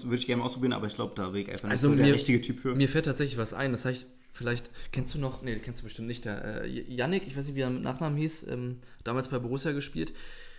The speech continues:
Speaker 1: aber ganz früher noch, in der Jugend, in der
Speaker 2: Ja.
Speaker 1: Anfangsjugend.
Speaker 2: Ja.
Speaker 1: Und der Vater von ihm war damals bei den Eisbären. Und da waren die Eisbären aber noch nicht so
Speaker 2: Ja.
Speaker 1: krass, wie sie, also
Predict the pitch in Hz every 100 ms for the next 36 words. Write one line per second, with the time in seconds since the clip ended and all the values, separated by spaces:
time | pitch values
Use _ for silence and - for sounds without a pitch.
0 | - 107 113 - 160 - 127 117 110 123
1 | 117 117 151 135 110 110 104 139 139 135
2 | 123 127 143 165 - 107 104 - - 127
3 | 123 123 123 123 113 143 180 165 156 139
4 | 151 139 123 123 123 131 131 117 110 131
5 | 135 113 101 101 110 - - - 110 107
6 | 117 123 110 123 131 117 113 113 117 117
7 | 123 107 127 117 120 117 120 110 113 113
8 | 113 107 107 104